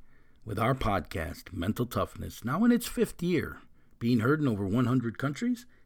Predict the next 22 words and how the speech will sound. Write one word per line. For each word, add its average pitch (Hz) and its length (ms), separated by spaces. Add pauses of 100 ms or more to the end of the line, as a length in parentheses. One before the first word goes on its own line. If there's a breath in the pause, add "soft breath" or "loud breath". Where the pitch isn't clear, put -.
and 90 220
one 113 140
hundred 127 260
percent 151 460
of 87 100
the 82 80
United 98 440
States. - 640 (540 soft breath)
I 233 80
am 269 220
your 247 120
host, - 520 (120)
your 120 180
mentor, 98 580 (440)
and 104 140
your 135 160
expert 139 380
source - 480 (240)
on 117 80
how 156 100
to 175 140
establish - 600